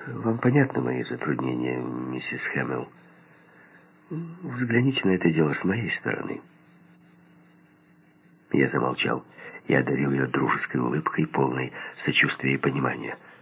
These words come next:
В нашем агентстве числится двадцать детективов и платят нам не слишком много.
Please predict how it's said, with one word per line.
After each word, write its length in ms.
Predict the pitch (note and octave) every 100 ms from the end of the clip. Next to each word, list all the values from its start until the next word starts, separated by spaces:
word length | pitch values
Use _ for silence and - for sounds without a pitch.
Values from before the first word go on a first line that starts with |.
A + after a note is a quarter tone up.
| - - - - - - -
В 300 | - C3+ D#3
нашем 320 | F3+ E3 D#3
агентстве 520 | D#3 C#3 C#3 - A#2+
числится 580 | A#2+ - B2+ B2+ A#2 A2
двадцать 460 | F2+ C3 C3+ G2+ D#2+
детективов 600 | F2 F2+ - D3+ C3+ - - - -
и 80 | -
платят 420 | G#2 D3+ D3 -
нам 240 | A#2+ A#2 -
не 160 | G2+ G2
слишком 380 | - B2+ - -
много. 380 | A2+ A#2+ A#2+